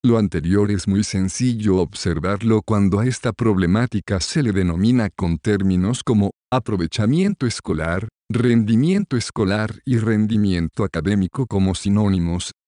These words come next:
pero cada autor lo define según su perspectiva. Por lo tanto,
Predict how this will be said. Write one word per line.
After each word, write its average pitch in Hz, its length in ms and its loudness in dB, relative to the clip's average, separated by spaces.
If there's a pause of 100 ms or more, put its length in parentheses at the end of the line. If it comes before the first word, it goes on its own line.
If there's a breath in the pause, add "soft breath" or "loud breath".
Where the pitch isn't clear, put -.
pero 120 260 2
cada 101 340 -2
autor 90 460 0
lo 104 160 2
define 104 480 0
según 101 560 0
su 98 140 -4
perspectiva. 90 840 -6 (240)
Por 110 220 0
lo 107 160 2
tanto, 123 560 0